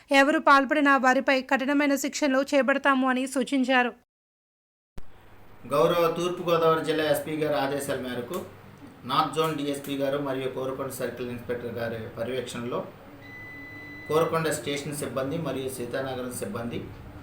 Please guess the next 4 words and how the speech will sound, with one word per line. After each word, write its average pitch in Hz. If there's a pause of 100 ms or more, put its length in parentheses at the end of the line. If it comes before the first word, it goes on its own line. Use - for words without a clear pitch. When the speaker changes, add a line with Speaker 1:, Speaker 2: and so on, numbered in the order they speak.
(1200)
Speaker 2:
కలిసి 160 (100)
కోరుకొండ 165
మండలంలో 131 (600)
గరగరపాలెం 143